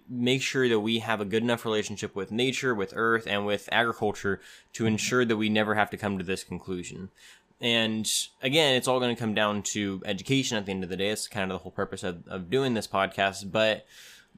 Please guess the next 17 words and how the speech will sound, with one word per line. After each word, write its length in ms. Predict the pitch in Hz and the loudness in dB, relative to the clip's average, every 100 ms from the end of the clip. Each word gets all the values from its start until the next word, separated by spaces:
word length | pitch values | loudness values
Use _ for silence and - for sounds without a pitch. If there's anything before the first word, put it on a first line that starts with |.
| _ | _
it's, 240 | 139 - - | -2 0 -2
it's 140 | 127 | -2
more 280 | 120 127 139 | 0 2 2
than 160 | 123 113 | 2 0
just 240 | 107 - | 0 0
that. 300 | 98 82 - | 0 -2 -4
There 160 | 104 110 | -6 -4
needs 160 | 120 120 | -2 -2
to 80 | |
be 80 | 117 | -2
conver-, 400 | - 113 120 120 | 0 0 0 -4
conversations 640 | - 131 131 127 120 113 104 | 0 2 2 0 0 -2 -2
held 240 | 107 107 | 0 0
about 420 | 98 98 95 85 | 2 0 0 -6
certain 480 | - - 127 127 123 | -2 2 2 2 -2
particular 420 | - - - 104 | -6 -8 -2 0
topics 680 | 98 - 113 - 104 - - | 2 4 4 4 0 0 -6